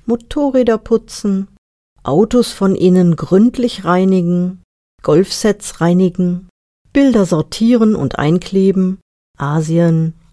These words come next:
Hochzeit, Polterabend, Abschied, Wanderfahrten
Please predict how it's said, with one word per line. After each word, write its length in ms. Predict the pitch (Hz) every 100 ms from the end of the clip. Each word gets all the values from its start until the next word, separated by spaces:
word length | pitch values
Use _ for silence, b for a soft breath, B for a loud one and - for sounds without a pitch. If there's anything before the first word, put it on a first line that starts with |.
| -
Hochzeit, 540 | 156 - - 127 -
Polterabend, 1120 | - 175 170 175 123 156 156 160 160 - - _ _ _ _
Abschied, 840 | 151 170 - - 175 175 175 - - _ -
Wanderfahrten 1080 | 143 170 180 175 - 165 165 - 165 160